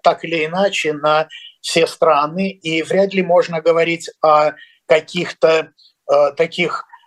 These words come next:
э, абсолютных выгодоприобретателях, да. То есть, да, у каждой, для каждой страны есть некий баланс, э, и плюсов, и минусов, которые она ощущает в результате. Говоря об Индии, вы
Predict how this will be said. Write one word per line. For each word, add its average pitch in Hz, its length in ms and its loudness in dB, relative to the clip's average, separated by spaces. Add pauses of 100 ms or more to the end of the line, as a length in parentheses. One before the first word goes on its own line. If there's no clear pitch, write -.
(120)
э, 147 60 4
абсолютных 180 920 -2
выгодоприобретателях, 165 1700 -2
да. 214 160 2
То 208 140 -4
есть, 160 160 -10
да, 233 180 4
у 214 140 -2
каждой, 170 440 -4
для 160 160 2
каждой 196 380 -2
страны 180 420 -2
есть 165 420 -6
некий 170 300 -4
баланс, 160 580 2 (500)
э, 147 180 4
и 165 120 -6
плюсов, 175 520 -4
и 170 80 -4
минусов, 147 600 -4 (380)
которые 156 420 4
она 147 280 0
ощущает 147 640 -2
в - 40 -8
результате. 175 800 2 (280)
Говоря 160 300 2
об 170 140 -2
Индии, 185 340 -4
вы 151 300 -2